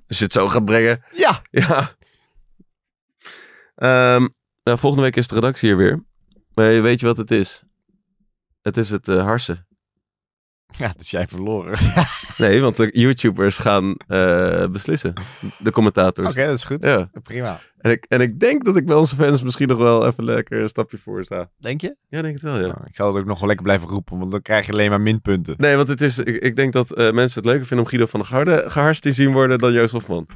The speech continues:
Speaker 2: Ja, maar
Speaker 1: Daarnaast heb ik ook niks om te harsen, joh.
Speaker 2: Jawel, je benen.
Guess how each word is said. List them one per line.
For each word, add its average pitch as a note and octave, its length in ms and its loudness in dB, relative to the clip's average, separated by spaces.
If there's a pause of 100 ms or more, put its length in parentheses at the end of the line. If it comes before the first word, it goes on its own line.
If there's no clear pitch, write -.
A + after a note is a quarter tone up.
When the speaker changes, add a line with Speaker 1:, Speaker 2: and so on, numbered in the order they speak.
(160)
Speaker 2:
Ja, C2+ 100 -14
maar - 220 -10
Speaker 1:
Daarnaast A#2+ 280 0
heb B2 100 -2
ik - 60 -6
ook A2 100 0
niks A#2 240 -2
om G#2 60 -4
te - 80 -10
harsen, B2 260 -4
joh. F2 200 -6 (140)
Speaker 2:
Jawel, E2 200 -4
je F2+ 100 0
benen. G2 400 2